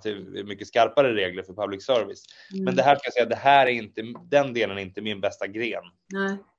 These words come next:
Speaker 2: Nej, men man, man börjar ju fundera liksom på hur de, eh, eh, vad, vad det är som, vad det är som finns liksom bakom de här sakerna. Det är mycket man undrar nu, vad, vad, vad, vad ligger bakom?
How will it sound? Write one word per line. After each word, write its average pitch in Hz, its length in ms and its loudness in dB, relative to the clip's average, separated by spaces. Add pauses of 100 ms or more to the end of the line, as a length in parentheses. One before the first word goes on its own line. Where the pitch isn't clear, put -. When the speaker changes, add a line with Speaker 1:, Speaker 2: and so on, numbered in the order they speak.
(160)
Speaker 2:
Nej, 226 160 4
men 226 180 4
man, 208 200 4
man 220 160 4
börjar 214 180 6
ju 214 100 6
fundera 220 580 2
liksom 185 400 -4
på 185 160 2
hur 185 300 0
de, 180 280 -2
eh, 190 100 -4
eh, - 440 -6
vad, - 400 -4
vad 196 200 6
det 185 100 6
är 180 60 4
som, 180 380 -2
vad 196 120 4
det 185 60 4
är 180 60 2
som 175 240 -2
finns 185 340 -2
liksom 175 340 -2
bakom 208 520 4
de 196 140 0
här 160 120 2
sakerna. 156 500 -2
Det 175 120 -2
är 180 40 -2
mycket 196 300 -2
man 208 160 0
undrar 202 300 2
nu, 160 220 2
vad, 160 240 -6
vad, 175 220 -2
vad, 170 280 0
vad 180 160 2
ligger 170 160 0
bakom? 175 460 -2